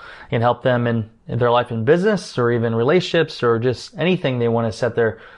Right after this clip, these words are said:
their mind to, to achieve, and how I've been able to use this in life and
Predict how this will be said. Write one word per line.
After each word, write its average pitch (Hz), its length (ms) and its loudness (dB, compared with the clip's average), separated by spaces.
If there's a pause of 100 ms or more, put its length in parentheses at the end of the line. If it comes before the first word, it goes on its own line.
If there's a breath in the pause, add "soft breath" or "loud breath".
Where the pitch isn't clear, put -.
their 123 120 2
mind 120 300 0
to, 123 180 -2
to 113 100 0
achieve, 127 400 0
and 117 80 -6
how 117 160 0
I've 120 220 0
been 120 100 0
able 113 200 0
to 113 40 0
use 113 240 -2
this 113 180 -6
in 110 60 -4
life 117 420 -2
and 107 220 -6